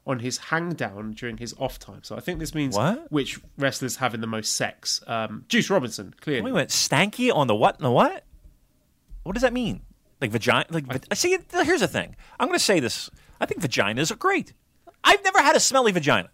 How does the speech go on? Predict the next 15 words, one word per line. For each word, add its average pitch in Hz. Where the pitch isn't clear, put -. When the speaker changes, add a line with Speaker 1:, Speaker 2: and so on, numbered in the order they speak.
Speaker 2:
Have 320
you 440
ever 466
had 466
a -
smelly 311
vagina, 196
Joel? 214
Speaker 1:
Oh, 214
God. 233
<laughs> 427
Speaker 2:
<laughs> -
I 311
never 392
have. 415